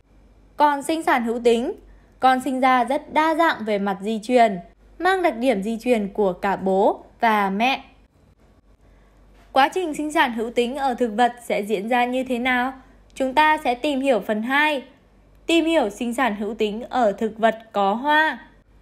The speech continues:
Đầu tiên, cơ quan sinh sản. Ở thực vật có hoa thì hoa là cơ quan sinh sản. Bộ phận sinh sản của hoa sẽ là nhụy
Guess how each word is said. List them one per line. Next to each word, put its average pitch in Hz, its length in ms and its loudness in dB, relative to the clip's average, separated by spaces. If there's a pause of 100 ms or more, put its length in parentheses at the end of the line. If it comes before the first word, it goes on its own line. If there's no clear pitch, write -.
(640)
Đầu 277 160 4
tiên, 320 360 0 (320)
cơ 254 300 4
quan 240 300 2
sinh 254 220 -4
sản. 247 280 2 (920)
Ở 277 140 4
thực 277 160 0
vật 277 220 0
có 214 160 0
hoa 320 440 0 (340)
thì 311 240 0
hoa 320 480 2
là 233 240 0
cơ 226 320 -4
quan 226 240 0
sinh 226 200 -6
sản. 220 260 2 (640)
Bộ 277 260 2
phận 277 240 -2
sinh 277 180 -6
sản 226 260 -2
của 185 140 -2
hoa 269 520 0
sẽ 190 240 -4
là 254 200 0
nhụy 233 460 -4